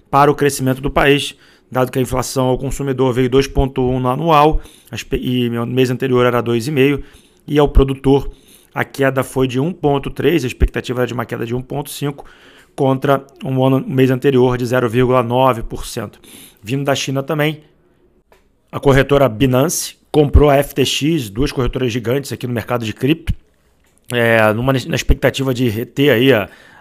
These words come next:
a, o sell-off de, da, das criptos aqui no, no, nos dias de ontem e hoje, mas obviamente o mercado ainda bastante estressado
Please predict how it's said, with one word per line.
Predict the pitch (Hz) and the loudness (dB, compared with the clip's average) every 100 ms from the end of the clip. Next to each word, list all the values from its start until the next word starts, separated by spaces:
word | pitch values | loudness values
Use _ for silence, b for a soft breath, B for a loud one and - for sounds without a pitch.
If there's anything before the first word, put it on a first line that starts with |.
| _ | _
a, | 123 107 101 - 87 | -4 -4 -4 -8 -8
o | |
sell-off | - - 120 131 147 - | -4 2 6 6 6 0
de, | 107 | -8
da, | 110 110 107 | -8 -8 -8
das | - 117 113 | -10 -8 -8
criptos | - 135 135 113 | -2 -2 -2 -4
aqui | 113 127 | -2 -4
no, | 117 107 | -6 -6
no, | 120 131 | -8 -6
nos | 117 | -4
dias | 107 113 | 0 0
de | 113 | 2
ontem | 120 156 113 | 0 0 0
e | |
hoje, | 101 160 156 - B B B B B | 2 2 2 -6 B B B B B
mas | 135 | 0
obviamente | 131 139 127 127 131 | 2 4 4 2 0
o | |
mercado | 131 - 131 | -4 0 0
ainda | 120 123 117 | 0 0 0
bastante | 110 - 131 - | -2 -4 -8 -8
estressado | - 113 - 113 113 104 | -4 -4 -2 0 0 -4